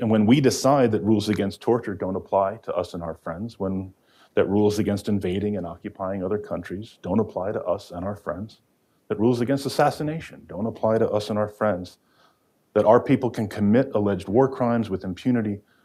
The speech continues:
while others must face international justice. This completely discredits the idea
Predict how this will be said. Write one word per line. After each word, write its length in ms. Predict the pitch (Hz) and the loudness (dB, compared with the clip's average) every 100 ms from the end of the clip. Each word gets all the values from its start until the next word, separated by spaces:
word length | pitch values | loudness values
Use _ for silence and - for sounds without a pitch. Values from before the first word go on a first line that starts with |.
| _ | _
while 160 | 98 98 | -2 2
others 360 | 104 107 101 | 4 2 0
must 260 | 95 92 - | -2 -6 -2
face 240 | 98 92 | -2 -2
international 560 | - 101 98 92 92 82 | -4 -2 -2 -4 -6 -6
justice. 560 | 87 101 - 82 - _ | -2 -2 -2 -14 -20 _
This 320 | 90 107 104 | -4 -2 -2
completely 600 | - 104 - 110 113 104 | -6 -10 -6 -4 -2 -2
discredits 540 | 95 95 - 90 85 - | -4 -6 -4 -4 -6 -12
the 160 | 90 | -10
idea 380 | 87 85 82 78 | -8 -8 -10 -14